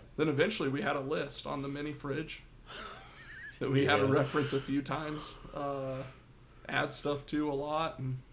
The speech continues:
Speaker 2: Yeah.
Speaker 1: then it finally started to where we started checking some of it off, which was
Speaker 2: Yeah.
Speaker 1: is always good.
Speaker 2: I can't remember what it was, but I know there was one specific job on that car. I think we erased off the mini fridge, like, twice and rewrote back on the mini fridge
Speaker 1: <laughs>
Speaker 2: twice.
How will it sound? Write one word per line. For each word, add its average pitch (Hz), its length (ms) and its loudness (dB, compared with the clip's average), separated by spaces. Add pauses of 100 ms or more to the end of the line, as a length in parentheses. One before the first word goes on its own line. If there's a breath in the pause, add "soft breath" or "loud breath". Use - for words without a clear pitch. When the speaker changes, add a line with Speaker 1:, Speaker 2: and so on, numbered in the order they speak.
(180)
Speaker 2:
Yeah. 98 340 0
Speaker 1:
then 143 120 -2
it 135 80 -2
finally 147 300 0
started 147 320 -2
to 147 60 -6
where 147 140 0
we 143 100 -4
started 135 360 -6
checking 151 420 -6
some 165 220 -4
of 135 120 -4
it 131 80 -2
off, 175 300 -6
which 139 180 -8
was 131 300 -10 (260)
Speaker 2:
Yeah. 101 220 -2 (120)
Speaker 1:
is 127 140 -4
always 127 320 -6
good. 139 340 -8
Speaker 2:
I 107 60 -2
can't 135 300 4
remember 120 380 6
what 113 220 8
it 107 100 2
was, 110 340 4
but 104 180 2
I 104 80 2
know 117 200 4
there 110 140 8
was 95 300 2
one 107 220 4
specific 107 540 0
job 107 320 8
on 104 140 6
that 101 200 2
car. 98 340 4 (420 loud breath)
I 113 60 0
think 120 240 4
we 117 120 8
erased 107 460 6
off 110 140 8
the 101 80 -2
mini 104 260 2
fridge, 95 320 2
like, 92 220 0
twice 110 400 6
and 95 280 0
rewrote 104 500 6
back 98 240 4
on 123 180 8
the 113 80 6
mini 98 220 4
fridge 101 380 2
Speaker 1:
<laughs> - 0 -
Speaker 2:
twice. 92 480 0